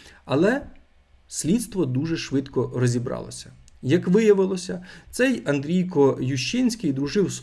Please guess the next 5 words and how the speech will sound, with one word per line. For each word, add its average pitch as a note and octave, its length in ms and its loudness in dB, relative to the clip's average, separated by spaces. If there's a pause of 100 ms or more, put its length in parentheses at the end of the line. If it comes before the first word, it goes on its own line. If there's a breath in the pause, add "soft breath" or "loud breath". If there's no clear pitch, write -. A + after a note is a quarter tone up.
(120)
хлопчиком, F3+ 680 2 (180)
е, C3+ 300 0
Женєю, B2+ 880 2
е, B2+ 280 0
Чебиряком, A3+ 720 0